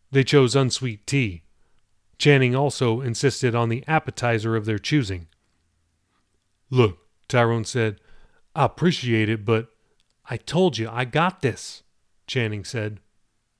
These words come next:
They ordered the calamari. "Anyway, I'm not sure what's happened to me except that, I don't know. I mean, I do know." Channing stumbled over his words,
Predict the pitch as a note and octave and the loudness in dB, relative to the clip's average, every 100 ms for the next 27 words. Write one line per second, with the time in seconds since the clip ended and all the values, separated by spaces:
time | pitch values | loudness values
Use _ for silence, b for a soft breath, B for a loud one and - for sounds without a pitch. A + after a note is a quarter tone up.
0 | - F3+ E3 C3 A2+ G#2+ - A#2+ G2 G2 | 2 6 8 6 2 -4 -2 0 -2 -6
1 | F#2+ F2+ E2 _ _ _ _ _ _ _ | -8 -10 -14 _ _ _ _ _ _ _
2 | _ _ _ _ E3+ D3 A#2 A2 F#2 _ | _ _ _ _ 0 2 4 0 -2 _
3 | _ _ _ _ - C3+ B2+ D3 E3 - | _ _ _ _ -2 0 2 0 0 -2
4 | E3+ C#3 C3 - D3+ - A#2+ A2 G#2+ G#2+ | -2 0 -2 0 0 2 0 -2 -2 -4
5 | - - D3 - C#3 A#2 - _ _ _ | -4 0 0 0 -2 -2 -6 _ _ _
6 | _ _ _ _ _ _ _ - B2+ G2 | _ _ _ _ _ _ _ 0 2 2
7 | F#2+ F#2 F2+ - _ _ _ - E3+ D#3 | -4 -8 -10 -14 _ _ _ -2 2 2
8 | C#3+ _ _ _ E3+ C#3+ G#2+ - G#3 G3+ | 0 _ _ _ -2 -2 0 2 6 6
9 | A#2 F#2+ F#2 F#2+ _ _ _ _ _ _ | 2 -2 -4 -8 _ _ _ _ _ _
10 | _ - C#3 A2+ G2+ - C3 A2+ A2+ A#2 | _ 2 4 4 -2 -2 -2 -2 -2 -2
11 | A2 A2 G2+ A2+ A#2+ A#2 | -2 -2 -2 0 0 -2